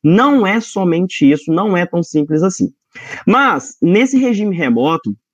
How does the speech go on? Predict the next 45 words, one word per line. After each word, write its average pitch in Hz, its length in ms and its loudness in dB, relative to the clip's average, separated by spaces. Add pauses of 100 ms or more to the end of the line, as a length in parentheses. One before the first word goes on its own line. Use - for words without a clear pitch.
(380)
o 147 80 2
que 208 120 2
muitas 208 520 0
vezes 156 260 -2
acontece 151 760 -2
é 165 120 0
uma, 196 840 0
uma 180 160 -2
mistura 208 380 0
híbrida. 147 560 0 (440)
Ah, 147 220 2
o 156 100 0
que 202 160 -6
tá 208 160 -2
sendo 180 440 -2
muito 202 360 -4
comum 156 400 0
é 151 60 0
o 147 100 -2
professor 165 440 -4
utilizar 160 440 0
de 165 120 -2
aulas 127 320 0
síncronas 196 640 0 (340)
e, 277 100 2
aproveitando 214 760 0
que 247 100 -4
a 208 60 0
aula 160 220 0
está 151 200 -6
sendo 202 240 -4
feita 170 360 -4
por 147 160 0
meio 185 280 2
da 170 140 -4
tecnologia, 147 680 0
gravar 156 600 0
essa 143 240 -4
aula 185 340 0
e 196 40 2
disponibilizar 208 800 -2
para 180 180 -2
que 175 140 -2
outros 220 320 -2
alunos 180 420 0